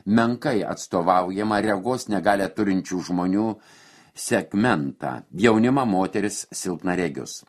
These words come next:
Deja, iki šiol jokio progreso nebuvo pasiekta, todėl šia rezoliucija kviečiama numatyti mechanizmą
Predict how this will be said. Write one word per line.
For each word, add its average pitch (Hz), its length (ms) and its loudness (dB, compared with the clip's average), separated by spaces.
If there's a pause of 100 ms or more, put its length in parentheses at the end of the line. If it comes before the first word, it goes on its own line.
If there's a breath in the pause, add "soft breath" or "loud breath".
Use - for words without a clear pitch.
(140)
Deja, 127 380 4 (300 soft breath)
iki 120 240 0
šiol 127 320 0
jokio 151 360 0
progreso 104 600 -2
nebuvo 85 400 0
pasiekta, 76 640 -6 (340 loud breath)
todėl 110 320 2
šia 107 300 -2
rezoliucija 87 840 -4
kviečiama 107 560 0
numatyti 95 680 0
mechanizmą 113 840 0